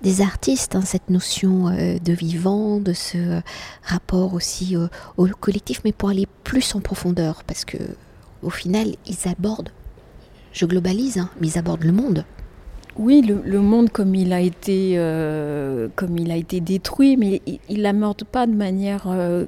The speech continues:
Speaker 2: critique. Euh, il l'aborde de, de façon positive, dans le sens où il tente de reconstruire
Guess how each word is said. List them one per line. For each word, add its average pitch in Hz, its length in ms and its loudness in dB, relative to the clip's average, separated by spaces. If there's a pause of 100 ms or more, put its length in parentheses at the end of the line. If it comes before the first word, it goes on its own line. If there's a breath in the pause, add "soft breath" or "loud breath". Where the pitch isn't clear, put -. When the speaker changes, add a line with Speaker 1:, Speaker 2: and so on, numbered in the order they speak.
(120)
Speaker 2:
critique. - 800 -4
Euh, 180 260 -2
il 151 100 -2
l'aborde 190 400 0
de, 180 280 -6 (400 loud breath)
de 196 60 -2
façon 185 600 -2 (300)
positive, 196 480 2
dans 202 80 4
le 185 60 2
sens - 360 0
où 196 100 0
il 170 140 -2 (200)
tente 233 200 6
de 202 80 0
reconstruire 196 640 0